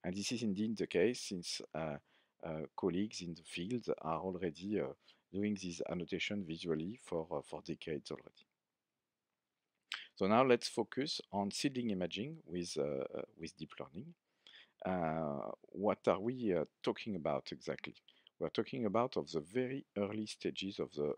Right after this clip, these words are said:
uh, development of, uh, of, uh, plants, meaning,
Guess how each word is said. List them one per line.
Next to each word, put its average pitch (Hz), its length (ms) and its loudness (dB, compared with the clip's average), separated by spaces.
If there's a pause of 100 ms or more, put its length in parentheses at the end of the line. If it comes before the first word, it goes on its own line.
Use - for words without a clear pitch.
(100)
uh, 73 140 -4
development 82 680 -4
of, 67 100 -8 (100)
uh, 64 260 -4 (880)
of, 78 100 -10 (140)
uh, 65 40 -8 (840)
plants, 127 440 2 (500)
meaning, 104 400 4